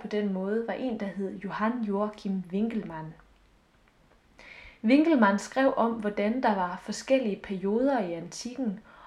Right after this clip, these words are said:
og dermed så begyndte han at sætte antikkens kunst i orden,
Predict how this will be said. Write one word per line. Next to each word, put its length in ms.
og 140
dermed 300
så 180
begyndte 500
han 240
at 100
sætte 300
antikkens 580
kunst 400
i 60
orden, 380